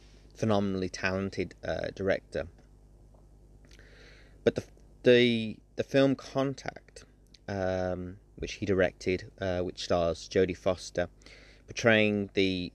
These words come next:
the film's protagonist, uh, Doctor Eleanor Ellie Arroway,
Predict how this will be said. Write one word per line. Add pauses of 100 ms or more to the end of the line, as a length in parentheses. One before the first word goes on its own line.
the
film's (420)
protagonist, (240)
uh,
Doctor (500)
Eleanor (440)
Ellie (360)
Arroway,